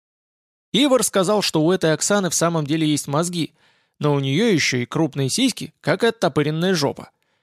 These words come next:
Вообще вся яркая, то есть щедрой полтавской красотой, где всего даже с избытком. Не накрашенная, я заметил, но выглядит так, будто даже перестарались с румянцем на щеках. Брови черные и густые, ресницы длинные,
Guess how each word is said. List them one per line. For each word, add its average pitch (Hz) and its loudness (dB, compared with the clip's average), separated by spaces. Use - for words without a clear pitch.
Вообще 139 2
вся 156 2
яркая, 160 0
то 143 2
есть 135 0
щедрой 147 0
полтавской 135 -4
красотой, 185 -2
где 151 0
всего 147 0
даже 143 2
с - -2
избытком. 170 -2
Не 170 2
накрашенная, 170 2
я 139 0
заметил, 143 0
но 131 -2
выглядит 160 0
так, 196 0
будто 175 -2
даже 165 0
перестарались 160 0
с - -4
румянцем 147 -2
на 147 -2
щеках. - -4
Брови 156 4
черные 147 2
и - -4
густые, 135 -2
ресницы 143 -2
длинные, 147 -2